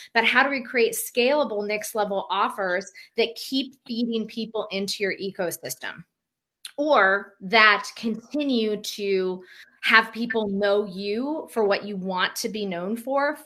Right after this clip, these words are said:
for that signature program or course that you've launched. And so that's when we say, "Okay,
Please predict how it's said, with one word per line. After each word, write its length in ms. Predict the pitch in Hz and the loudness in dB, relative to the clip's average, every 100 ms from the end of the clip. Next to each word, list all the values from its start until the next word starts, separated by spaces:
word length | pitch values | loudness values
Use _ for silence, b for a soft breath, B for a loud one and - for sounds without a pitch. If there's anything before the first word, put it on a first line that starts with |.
| - | 2
for 280 | 202 208 | 4 4
that 240 | 214 190 - | 4 2 2
signature 460 | - 196 196 - | -4 -6 -6 -8
program 460 | 180 180 180 185 185 | -6 -6 -4 -4 -4
or 40 | |
course 380 | 175 - 170 165 | -6 -6 -6 -6
that 100 | 156 | -8
you've 300 | 175 170 165 | -6 -8 -6
launched. 500 | 208 196 104 - - B B B - | -4 -4 -4 -6 -8 B B B 2
And 120 | 247 | 4
so 380 | 262 247 233 - | 6 6 6 2
that's 440 | 190 240 262 311 311 | 2 6 6 6 0
when 180 | 285 | 0
we 220 | 254 240 240 | 4 4 4
say, 380 | 226 196 180 - | 4 4 2 0
"Okay, 340 | 202 202 131 | 0 2 0